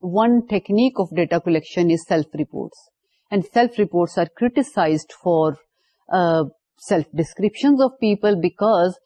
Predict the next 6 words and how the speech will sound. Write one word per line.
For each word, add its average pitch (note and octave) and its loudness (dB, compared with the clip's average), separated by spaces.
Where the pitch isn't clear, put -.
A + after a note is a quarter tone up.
it F#3+ -6
really C#4+ 4
depends F3 2
on D#3+ 2
people, F#3 0
whatever E3 2